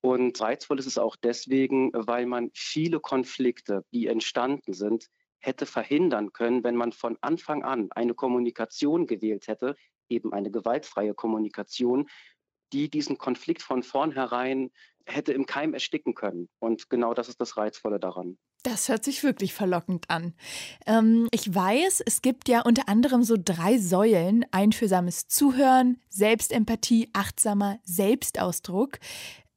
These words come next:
Speaker 2: Lass uns die doch mal einzeln angucken. Einfühlsames Zuhören, wie mache ich das?
Speaker 1: Ja, zu diesen drei Säulen kann man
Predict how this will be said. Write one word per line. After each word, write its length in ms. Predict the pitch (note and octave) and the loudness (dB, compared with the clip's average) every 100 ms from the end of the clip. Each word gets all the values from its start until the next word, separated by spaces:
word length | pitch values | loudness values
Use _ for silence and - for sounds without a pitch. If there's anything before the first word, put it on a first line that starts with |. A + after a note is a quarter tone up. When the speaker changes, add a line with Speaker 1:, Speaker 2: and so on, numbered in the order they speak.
| G#3 | 0
Speaker 2:
Lass 220 | G#3+ D4 | 2 2
uns 140 | E4+ | -2
die 100 | - | 0
doch 160 | C4+ - | 0 2
mal 160 | B3 - | -2 0
einzeln 380 | F#3+ B3 C#4 A#3 | 2 2 2 0
angucken. 720 | G#3 D#4 - G3 - F3 A#3 - - - _ _ | 0 0 -2 -6 -4 -2 -2 -4 -16 -20 _ _
Einfühlsames 680 | G3 B3 - B3+ A#3 A#3 - | 2 2 2 0 2 0 0
Zuhören, 520 | D4+ B3 F#3 G#3+ E4+ - _ _ _ | 2 2 2 0 0 -6 _ _ _
wie 180 | F#3+ C4+ | 2 6
mache 280 | A#3 G3 G#3+ | 6 4 -4
ich 120 | - | -8
das? 400 | - C#3+ - - _ _ _ _ _ _ - | -8 -8 -8 -10 _ _ _ _ _ _ -2
Speaker 1:
Ja, 260 | A#2+ - _ - - - - | -2 -2 _ -16 -16 -16 -10
zu 100 | - | -4
diesen 240 | C3 B2+ | -2 0
drei 240 | B2 A#2+ A#2+ | 0 -2 -4
Säulen 320 | A2+ C3 D3+ | -4 -4 -6
kann 180 | - C3 | -6 -4
man 300 | B2+ B2 | -2 -4